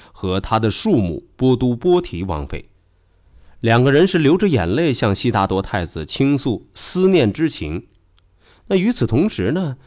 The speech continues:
另外两个魔就变化成为悉达多太子的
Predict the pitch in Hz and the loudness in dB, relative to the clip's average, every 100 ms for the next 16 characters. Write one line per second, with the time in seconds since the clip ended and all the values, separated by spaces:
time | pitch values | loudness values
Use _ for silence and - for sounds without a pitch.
0 | _ - 226 214 233 247 139 101 82 76 | _ -2 2 4 4 2 2 2 0 -4
1 | 78 78 80 101 - - 101 - 123 90 | -4 -4 -4 -6 -8 -4 -4 0 0 0
2 | 95 82 87 92 85 80 82 87 - _ | -2 -2 -2 -2 -2 -4 -4 -6 -10 _
3 | _ _ - - 143 139 127 95 101 104 | _ _ -10 -4 2 2 4 2 2 0
4 | - 117 90 82 82 76 82 87 | 0 -2 -2 -2 -8 -6 -4 -4